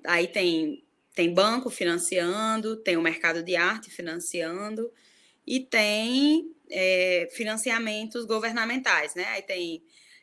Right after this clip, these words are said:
é, nível municipal, estatal e federal. Na maioria de, desses editais, assim, é, seja de banco, seja de, enfim, seja de,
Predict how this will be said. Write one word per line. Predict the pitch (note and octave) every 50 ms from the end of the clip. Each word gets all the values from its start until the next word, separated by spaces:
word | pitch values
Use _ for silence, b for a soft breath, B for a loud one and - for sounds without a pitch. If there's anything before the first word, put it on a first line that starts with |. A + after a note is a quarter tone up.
| b b -
é, | F3 E3+ E3 E3 D#3+ D#3+ E3
nível | E3+ E3+ F3 E3+ F3
municipal, | E3+ E3+ F3 F3 - - G#3+ - A3 G#3+ A#3 F4
estatal | E4 - - B3+ A#3+ - A3 G3+ G#3+ B3+ D#4+ D#4+
e | C#4+
federal. | C4 - C#4 C4+ F#4 G#4+ - F#3 D#3+ D#3+ -
Na | A3+ A#3+ B3+ C4
maioria | C4 C4 C4+ C#4 C#4 C4+ C#4+ F4 F#4
de, | D#4+ D4+ - - -
desses | G3 G3 F#3 A3+ A3+ A3 A#3 G#3+ F#3+
editais, | G#3+ G3 F#3+ F#3+ - - G3 F#3+ G3+ - E4+ C4+ G#3
assim, | F#3+ F#3 - - G#3+ A3+ C4 C#4+ C#4 A#3 F#3+ F#3 F3+
é, | E3+ D#3+ D#3+ D#3+ D#3+
seja | - - G#3 G3+ G#3+ B3
de | A#3 A3+
banco, | G#3 F3+ F#3 F#3 G3+ G#3 G3+ - F#3+
seja | - - F#3 F#3 G3 A3 G#3+
de, | F3+ G3 F#3+ F#3 F3 E3+ E3+ D#3+ E3 - _ _ _ _ - - _ _ _ _ _ _ _ - _ -
enfim, | - F#3+ F3+ - - G3 E3+ D#3+
seja | D#3+ D#3+ F3 F3+ F#3+ G3+ A3 G#3+
de, | G3 F3 G3+ G3 F#3+ F#3 F3+ F3+ F3 E3+ E3 D#3+ D#3+ D#3+